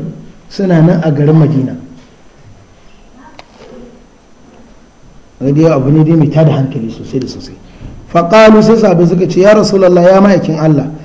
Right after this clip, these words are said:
فلمن تكون ثمار ذلك الزمان." To ya ma'aikin Allah, a wannan lokaci amfanin gona kuma ina zai kasance? Tunda an daɗe an bar garin Madina. Eh, kawai zai riɓe, zai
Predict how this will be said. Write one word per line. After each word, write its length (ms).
فلمن 360
تكون 360
ثمار 400
ذلك 320
الزمان." 380
To 60
ya 200
ma'aikin 320
Allah, 240
a 60
wannan 240
lokaci 560
amfanin 540
gona 200
kuma 240
ina 240
zai 140
kasance? 480
Tunda 280
an 100
daɗe 240
an 140
bar 100
garin 220
Madina. 340
Eh, 240
kawai 240
zai 160
riɓe, 420
zai 240